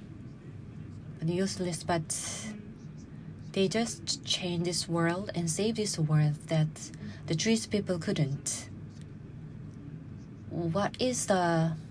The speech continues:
main tool for them to do so? From the beginning,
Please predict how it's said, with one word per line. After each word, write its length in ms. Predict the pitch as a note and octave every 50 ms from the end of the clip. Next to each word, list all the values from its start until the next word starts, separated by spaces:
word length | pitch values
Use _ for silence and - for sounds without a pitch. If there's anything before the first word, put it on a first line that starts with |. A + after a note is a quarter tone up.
| - - - - - - - -
main 180 | D#3+ D#3 D#3+
tool 260 | D#3+ - G#3+ G#3+ A3
for 380 | A3 - F3 D#3+ D3+ D3+ D3 C#3+
them 280 | C#3 D3+ D#3 D3+ D#3 D#3
to 120 | - D#3+
do 200 | D#3 D#3+ D#3+ E3
so? 400 | D#3+ - - C3 A#2+ A#2 - D#3 D3+ - - - - - - - - - - - - - - - - - - - - - - - - - - - - - - - - - - - - - - - - - - - - - - - - - -
From 300 | - F3+ E3+ E3+ F3 F3
the 120 | G3 G#3
beginning, 680 | G3+ G3+ F3+ F#3 F#3+ F#3 F3+ F3+ F3+ F3 F3+ F#3+ G3